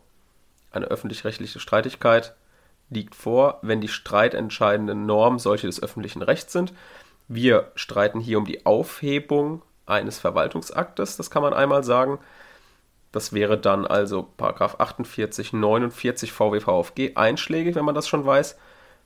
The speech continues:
Man kann aber auch sagen, okay, wir haben ja einen Subventionsbescheid,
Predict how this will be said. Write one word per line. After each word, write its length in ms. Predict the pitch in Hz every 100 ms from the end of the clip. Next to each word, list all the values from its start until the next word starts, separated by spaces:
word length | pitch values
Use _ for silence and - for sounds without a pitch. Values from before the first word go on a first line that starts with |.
| _ - _
Man 160 | - 110
kann 240 | - 123
aber 340 | - 117 113 -
auch 440 | 107 135 185 - _ _ _ _ _
sagen, 360 | - 110 113 -
okay, 480 | - 107 117 135 - - -
wir 260 | - 107 113
haben 360 | 107 113 123
ja 320 | 107 104 104
einen 180 | - 104
Subventionsbescheid, 1200 | 110 98 95 101 110 143 - 160 - 160 190 -